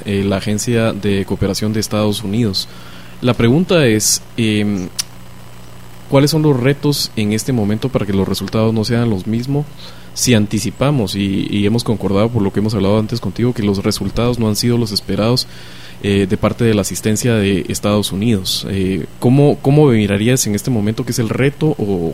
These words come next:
cómo se plantea ese reto de algo que suena más de lo mismo, control territorial, eh, algo que suena muy parecido al acuerdo de tercer país seguro y una, mm, asistencia que voces mismas adentro de usaid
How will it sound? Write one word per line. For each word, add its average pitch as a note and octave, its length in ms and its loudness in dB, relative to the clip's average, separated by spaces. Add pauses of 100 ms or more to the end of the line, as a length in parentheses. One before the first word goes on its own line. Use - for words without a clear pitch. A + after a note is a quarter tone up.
cómo C3 240 2
se C#3+ 120 0
plantea C3+ 500 0
ese B2+ 160 0
reto C3 320 -2 (260)
de A2 140 4
algo A2+ 180 4
que - 80 -4
suena C3+ 280 2
más A#2 200 2
de B2 80 -2
lo G2+ 80 -2
mismo, A2+ 300 -4
control G#2+ 320 -2
territorial, A2 680 0 (500)
eh, G#2 220 2
algo A2+ 180 2
que G2+ 80 -2
suena A#2 160 0
muy A#2 100 4
parecido A2+ 300 0
al A2 80 2
acuerdo A2 460 0
de G2+ 120 0
tercer - 260 -2
país A2+ 220 -2
seguro B2+ 420 2
y C3+ 240 0
una, B2+ 560 2
mm, F#2 280 -4
asistencia C#3 720 0 (800)
que A2+ 140 4
voces A#2+ 360 2
mismas C3+ 380 0
adentro G#2+ 340 0
de A2 60 2
usaid G#2+ 460 0